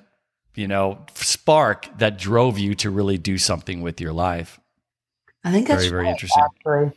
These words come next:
Speaker 2: because I would, um,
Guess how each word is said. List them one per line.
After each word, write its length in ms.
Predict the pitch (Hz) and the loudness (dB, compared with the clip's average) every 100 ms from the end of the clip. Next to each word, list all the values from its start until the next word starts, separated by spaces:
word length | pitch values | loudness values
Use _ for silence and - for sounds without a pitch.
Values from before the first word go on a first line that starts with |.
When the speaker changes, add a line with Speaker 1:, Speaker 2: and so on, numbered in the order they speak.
| - - - - _ - | -12 -20 -20 -20 _ -10
Speaker 2:
because 480 | 165 170 170 170 170 | 0 0 4 4 4
I 240 | 165 156 156 | 6 6 4
would, 500 | 151 151 151 143 - | 2 2 2 -2 -8
um, 480 | 160 143 135 131 135 | -2 0 0 -2 -8